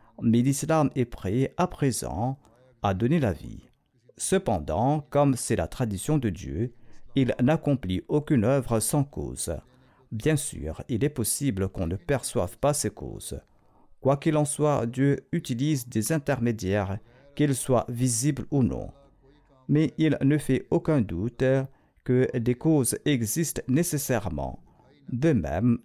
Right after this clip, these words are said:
des lumières descendent du ciel qui, en atteignant la terre, prennent la forme de causes.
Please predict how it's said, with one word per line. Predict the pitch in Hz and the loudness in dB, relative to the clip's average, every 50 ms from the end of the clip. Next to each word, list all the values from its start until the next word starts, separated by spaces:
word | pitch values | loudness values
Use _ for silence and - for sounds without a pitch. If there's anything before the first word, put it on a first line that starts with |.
| - - | -4 -4
des | 120 113 120 117 110 - - | -2 0 2 0 0 0 -4
lumières | 131 113 123 131 131 139 139 117 92 92 87 | -4 -2 0 0 2 2 2 2 0 -2 -2
descendent | 113 139 143 - - 165 147 120 101 92 | -2 -2 -2 0 0 0 2 2 2 0
du | 90 113 | 0 -2
ciel | - - - 71 73 85 110 123 135 | -4 -6 -6 -4 -4 -2 -2 -2 -4
qui, | - - 104 101 101 - - - | -6 -6 -4 -4 -4 -4 -4 -4
en | 107 113 107 110 | -2 0 2 2
atteignant | 139 147 143 131 101 82 80 82 85 113 120 | 2 2 0 0 -2 -2 -4 -4 -2 -2 -2
la | 110 90 - | -2 -4 -4
terre, | - - 139 135 120 101 - | -2 -2 0 0 0 -2 -4
prennent | - - - 135 127 123 - - 123 | -6 -4 -2 0 0 0 -2 -4 -4
la | 117 113 110 | -4 -4 -2
forme | - - 151 135 110 101 | 0 0 0 2 2 0
de | 107 131 | 0 -2
causes. | 127 - - 71 53 - - - - 71 | -2 -4 -6 -8 -8 -8 -8 -8 -8 -8